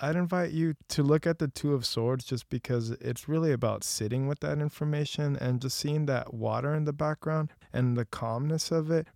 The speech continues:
really reminds me for the reverence that we must have around our planet, and our planet being the blue planet, the planet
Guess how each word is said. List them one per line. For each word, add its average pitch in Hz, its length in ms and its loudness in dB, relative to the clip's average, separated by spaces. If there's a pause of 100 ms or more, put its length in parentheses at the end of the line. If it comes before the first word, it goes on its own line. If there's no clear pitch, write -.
(120)
really 147 800 4
reminds 135 440 2
me 156 100 0
for 147 220 0
the 127 380 0
reverence 123 600 2
that 113 160 0
we 120 120 0
must 120 300 0
have 120 400 -2
around 120 560 0
our 113 180 0
planet, 117 640 -2
and 117 180 0
our 120 140 0
planet 143 420 -2
being 139 440 0
the 120 80 2
blue 120 260 0
planet, 120 520 -2
the 113 100 -6
planet 123 420 -2